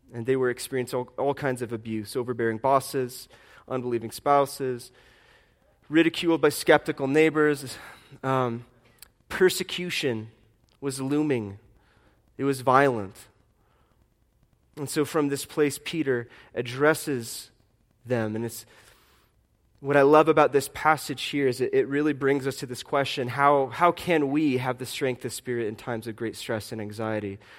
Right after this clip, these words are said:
not just to endure the evil day, but to be filled with inexpressible joy in the midst of it? Do you guys realize this morning that God has called us as a people not to just endure the stress and to push through the pain, but to be filled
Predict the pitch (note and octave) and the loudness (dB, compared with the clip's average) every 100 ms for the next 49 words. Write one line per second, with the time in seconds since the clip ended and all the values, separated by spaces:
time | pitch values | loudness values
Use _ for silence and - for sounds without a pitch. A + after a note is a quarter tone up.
0 | - B2+ C#3 B2 B2 B2+ - C3 G2+ G#2+ | -16 0 2 2 -2 -4 -4 -8 -8 -8
1 | A2+ A#2 A2 G2 G2 _ _ _ _ _ | -6 -6 -6 -8 -10 _ _ _ _ _
2 | _ _ - - A#2 A2 A2 G#2 G#2 G#2 | _ _ -16 -12 -10 -8 -6 -4 -4 -8
3 | A2+ G#2+ - A2 A2 - A2+ A2 A2 - | -10 -12 -8 -8 -8 -14 -10 -8 -8 -10
4 | A2 G2 - G#2 A2 G2+ G2+ F#2 G2+ G2 | -10 -10 -12 -14 -10 -8 -6 -8 -10 -10
5 | G2 - F#2+ F#2+ F2 _ _ _ _ _ | -12 -14 -16 -16 -20 _ _ _ _ _
6 | _ _ _ _ _ - C3+ D3 C#3 D3 | _ _ _ _ _ -6 4 4 6 6
7 | D3 C#3 C3+ - C3 C#3+ C#3+ B2+ A#2 A#2 | 6 6 -2 -4 0 2 2 2 0 4
8 | C3+ C#3+ D3 C#3+ - - C#3 - - C#3+ | 8 8 8 2 -10 -8 -8 -8 -6 0
9 | D3 D#3 A2 C3 - B2 - C#3+ C#3 C3 | 2 2 2 -2 -4 -12 -8 -4 -2 2
10 | C#3+ - - C#3+ A#2+ C#3 - C#3+ C3 A#2 | 0 0 -6 -10 -6 -8 -4 -6 -6 -4
11 | C#3 D#3 D#3 D3 A#2 C3 - B2+ A#2 - | 0 2 4 2 0 -8 -6 -2 -2 -4
12 | - - B2+ B2 - C#3 - A#2+ - B2+ | -14 -14 -14 -12 -8 -8 -8 -12 -8 -6
13 | A2+ A#2 - A#2+ A#2+ - C#3 C#3+ B2 A#2 | -4 -6 -8 -8 -8 -4 0 2 0 -4